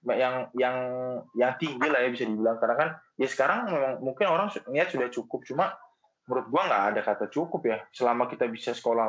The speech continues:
lagi, kita bisa karir lagi, ya harus. Justru gua sangat ngejar itu. Gua nggak ada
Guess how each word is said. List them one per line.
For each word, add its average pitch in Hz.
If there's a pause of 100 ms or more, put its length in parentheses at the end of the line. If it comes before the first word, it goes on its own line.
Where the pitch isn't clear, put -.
(160)
lagi, 123
kita 120
bisa 113
karir 110
lagi, 110 (160)
ya 101
harus. 156 (160)
Justru 139
gua 175 (480)
sangat 120
ngejar 113
itu. 123
Gua 139
nggak 107
ada 104